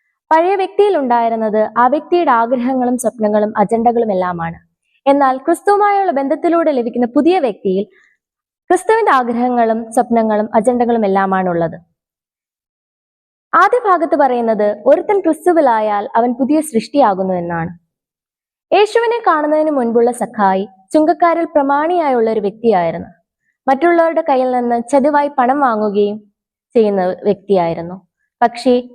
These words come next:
യേശു പേർച്ചൊല്ലി വിളിച്ചതിലൂടെ അവൻ യേശുവിന്റെ ആഗ്രഹങ്ങളും സ്വപ്നങ്ങളുമാണ് ചെയ്യുവാൻ തുടങ്ങിയത്.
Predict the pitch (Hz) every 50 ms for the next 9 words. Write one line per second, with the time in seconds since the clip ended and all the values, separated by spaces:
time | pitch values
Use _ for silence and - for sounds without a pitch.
0 | - _ - 277 302 339 349 339 - - - 339 349 359 349 370 403 381 381 359
1 | 311 277 269 277 - 311 285 269 233 208 202 196 196 196 208 - _ _ _ -
2 | 240 247 247 254 247 247 - 247 269 285 277 - 370 359 349 339 294 269 269 254
3 | 277 277 269 277 302 285 277 277 269 269 262 269 262 262 233 240 247 247 247 254
4 | 254 240 214 202 208 208 208 - 247 220 220 226 233 226 226 226 208 185 180 180
5 | 175 180 180 175 180 185